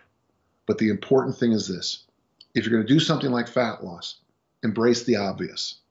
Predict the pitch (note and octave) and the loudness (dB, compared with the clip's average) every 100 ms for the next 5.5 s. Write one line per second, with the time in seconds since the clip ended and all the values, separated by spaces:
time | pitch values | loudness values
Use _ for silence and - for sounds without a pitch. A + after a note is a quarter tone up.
0 | _ _ _ _ _ _ _ _ _ _ | _ _ _ _ _ _ _ _ _ _
1 | _ _ B2 A#2+ A#2+ A#2 A2+ G#2 G#2 - | _ _ 0 2 2 2 2 0 -8 -14
2 | _ _ A#2+ A#2 A#2 G#2 G#2+ G2+ G2 G2+ | _ _ 0 2 2 2 2 -2 -4 -2
3 | G2+ - _ A2+ A2 G#2 G#2 G2 - - | -4 -8 _ 0 0 2 0 0 -4 -8
4 | - _ _ _ _ _ _ _ _ _ | -20 _ _ _ _ _ _ _ _ _
5 | A2 G2+ G2+ F#2+ | 0 2 2 0